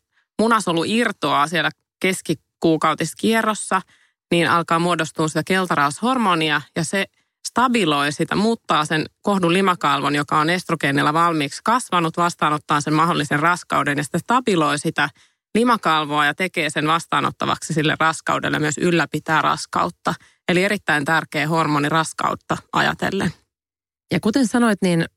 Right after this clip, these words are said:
Speaker 2: näiden hormonien eritys on pulssimaista ja näiden hormonien ansiosta meillä on meidän kuukautiskierto, eikö vaan?
Speaker 1: Kyllä, juuri näin.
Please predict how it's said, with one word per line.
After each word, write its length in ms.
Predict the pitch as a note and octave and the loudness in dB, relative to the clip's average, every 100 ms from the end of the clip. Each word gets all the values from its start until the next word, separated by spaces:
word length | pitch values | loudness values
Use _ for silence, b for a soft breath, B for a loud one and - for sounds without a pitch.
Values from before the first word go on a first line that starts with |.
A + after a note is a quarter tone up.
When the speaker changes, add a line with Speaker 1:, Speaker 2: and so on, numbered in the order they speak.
| _ _ - E3 | _ _ -2 0
Speaker 2:
näiden 180 | D#3 | 2
hormonien 400 | F3 G#3 G3+ D#3 | 2 2 2 2
eritys 340 | E3 D#3 C#3+ C#3+ | 2 0 0 -2
on 80 | C3 | 0
pulssimaista 680 | F#3 F#3 - C#3+ C3+ C3 - | 2 0 0 2 2 0 -2
ja 120 | C#3 | 0
näiden 260 | C#3+ C#3+ D3 | 2 2 2
hormonien 540 | E3 F#3 D#3 C#3+ C3+ - | 2 2 2 2 0 0
ansiosta 560 | D#3 D#3+ - C#3 - | 0 2 0 -2 -2
meillä 260 | D#3+ F#3+ E3 | 0 2 2
on 60 | G#3 | 2
meidän 180 | B3+ | 2
kuukautiskierto, 760 | C#4+ G3+ - - - - - - - - | 2 2 0 -6 -8 -6 -6 -8 -14 -4
eikö 220 | - C3+ C#3+ | -2 0 0
vaan? 160 | C3+ - _ _ _ _ _ - | 0 -4 _ _ _ _ _ -6
Speaker 1:
Kyllä, 300 | G#3 F3+ D#3+ D#3 | 0 2 0 0
juuri 260 | F#3 E3 | 0 2
näin. 220 | D#3+ D#3+ | 0 -2